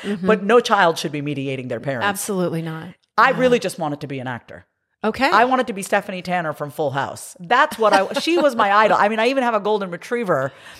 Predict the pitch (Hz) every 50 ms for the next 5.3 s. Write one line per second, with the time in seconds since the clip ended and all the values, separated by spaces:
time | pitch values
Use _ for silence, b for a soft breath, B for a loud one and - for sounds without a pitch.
0 | B B 233 220 226 208 214 208 208 220 233 - - - 247 285 311 311 262 185
1 | 131 - - 185 208 196 - 233 233 233 254 285 285 262 208 170 - 220 190 214
2 | 220 214 202 208 214 - - 311 320 226 - 269 262 - 254 269 302 311 226 254
3 | 262 277 277 269 - 233 208 - 220 247 277 262 - - 185 170 165 170 180 185
4 | 175 - 180 - 254 254 233 202 175 160 160 165 160 160 160 156 - 170 151 165
5 | 220 254 220 117 -